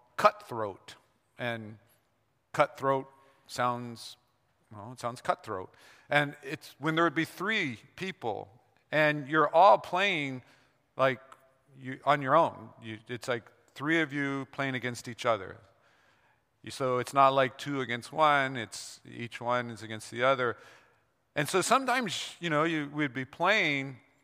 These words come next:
and if you played enough, you would recognize who the biggest threat was to you winning. And so you would sometimes think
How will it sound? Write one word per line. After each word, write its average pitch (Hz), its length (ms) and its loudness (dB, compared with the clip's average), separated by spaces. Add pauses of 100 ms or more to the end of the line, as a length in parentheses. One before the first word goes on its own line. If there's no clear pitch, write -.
(100)
and 143 380 -2 (500)
if 151 220 -8
you 156 100 -4
played 233 380 0
enough, 160 400 4
you 156 60 -2
would 135 100 -2
recognize 139 840 2 (560)
who 185 400 -4
the 131 340 -4 (200)
biggest 156 400 0
threat 139 320 4
was 120 300 -2
to 131 120 -6
you 117 200 -4
winning. 120 420 -4 (640)
And 127 160 -4
so 143 140 2
you 143 280 0
would 135 180 -2 (180)
sometimes 170 720 2
think 160 640 -4